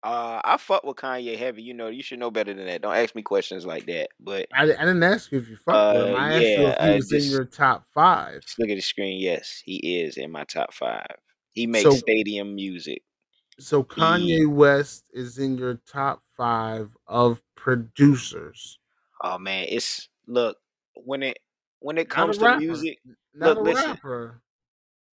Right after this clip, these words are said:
Speaker 1: When it comes to music, I cannot really,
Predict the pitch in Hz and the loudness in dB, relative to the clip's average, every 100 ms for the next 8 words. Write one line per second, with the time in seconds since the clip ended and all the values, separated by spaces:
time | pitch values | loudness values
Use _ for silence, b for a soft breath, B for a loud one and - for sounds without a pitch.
0 | _ 123 156 156 - 170 170 156 139 147 | _ -8 -4 -4 0 -2 0 -4 -2 -2
1 | 160 147 - 127 - 123 120 123 120 - | -2 -2 -2 -2 -2 -6 -2 -2 -2 -6
2 | _ 104 107 123 123 113 113 107 104 | _ -20 -6 -2 -2 -4 -10 -12 -16